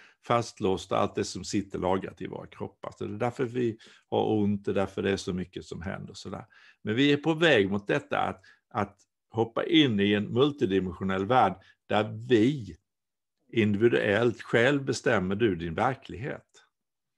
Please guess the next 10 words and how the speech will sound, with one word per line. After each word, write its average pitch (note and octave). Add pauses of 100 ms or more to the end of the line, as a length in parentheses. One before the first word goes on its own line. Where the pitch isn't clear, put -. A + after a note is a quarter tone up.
(1080)
Och - (160)
tron G2+
på -
ljuset, G#2+
på F#2+
livet, G2+
på -
kärleken, G2+
på F#2
freden. -